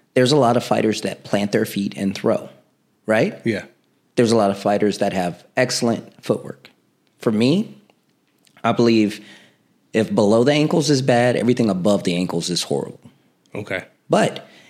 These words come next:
Speaker 1: in your situation, when you can't move, you feel like you can't move forward, back, and lateral,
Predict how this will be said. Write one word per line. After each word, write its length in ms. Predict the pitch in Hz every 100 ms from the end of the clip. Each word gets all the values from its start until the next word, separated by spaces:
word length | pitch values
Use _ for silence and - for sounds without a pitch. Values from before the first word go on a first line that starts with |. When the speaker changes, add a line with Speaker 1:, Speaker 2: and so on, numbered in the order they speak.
| -
Speaker 1:
in 180 | 113 107
your 200 | 131 202
situation, 640 | - - 92 107 - 95
when 120 | 90
you 160 | 98 131
can't 440 | 135 135 131 135
move, 480 | 98 113 90 - - _ _ _ _ -
you 120 | 113
feel 160 | 139 107
like 160 | 98
you 80 | 113
can't 320 | - 113 -
move 220 | 110 98
forward, 320 | - 107 90 87
back, 320 | 98 87 -
and 180 | 85 87
lateral, 480 | 92 80 85 85